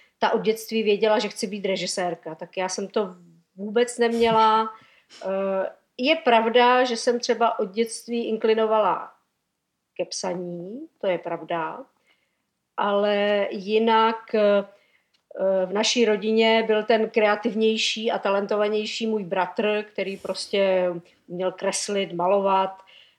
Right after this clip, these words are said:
Eh, já jsem neum-, měl hudeb-, nebo má, má hudební sluch, že jo, já neumím ani zpívat, ani tančit, ani kreslit, ani nic, ani hrát na žádný hudební nástroj,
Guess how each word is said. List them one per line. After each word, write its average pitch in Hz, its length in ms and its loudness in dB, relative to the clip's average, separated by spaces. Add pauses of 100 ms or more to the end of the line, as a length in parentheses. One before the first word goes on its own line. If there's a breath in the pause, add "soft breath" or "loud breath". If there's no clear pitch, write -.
Eh, 185 240 -2
já 180 180 2
jsem 180 200 -6
neum-, 190 420 -4
měl 196 280 -2
hudeb-, 196 560 -6
nebo 175 180 -8
má, 190 360 2
má 202 160 2
hudební 190 400 -6
sluch, 202 440 -4
že 190 100 -6
jo, 190 80 2
já 185 180 0
neumím 180 300 -6
ani 240 200 -2
zpívat, 202 640 -6
ani 233 260 -2
tančit, 202 580 -6
ani 254 240 -2
kreslit, 190 600 -4 (720 soft breath)
ani 208 260 0
nic, 196 500 -2
ani 208 280 0
hrát 208 400 0
na 202 180 -2
žádný 202 380 -2
hudební 202 380 -4
nástroj, 196 840 -2